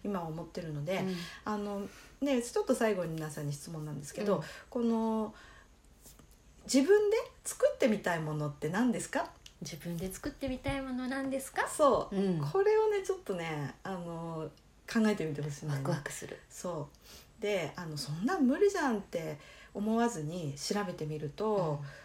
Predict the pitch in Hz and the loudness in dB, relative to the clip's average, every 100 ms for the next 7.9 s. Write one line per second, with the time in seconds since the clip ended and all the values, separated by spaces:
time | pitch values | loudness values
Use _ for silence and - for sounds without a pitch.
0 | - - - - - - 151 170 165 170 | -18 -10 -8 -8 -8 -8 -6 -8 -8 -8
1 | - 196 208 214 180 170 143 - - 170 | -4 -2 0 0 -2 -4 -10 -10 -8 -8
2 | - 180 220 214 147 143 143 175 - 147 | -6 -2 -2 -2 -2 -4 -4 -4 -4 -6
3 | - - 175 180 143 143 - - - - | -6 -6 -4 -4 -4 -8 -14 -20 -20 -20
4 | - - - - 151 147 170 185 226 170 | -20 -12 -4 0 0 -2 -4 -4 -2 0
5 | 180 143 - 190 185 185 175 151 190 196 | 4 4 4 2 2 2 -2 0 0 0
6 | 214 196 196 247 226 190 226 - 196 190 | -2 -4 2 4 6 4 0 -6 -8 -6
7 | 190 208 196 226 254 - 240 196 175 | -6 -6 -4 -2 -2 -4 -6 -4 -6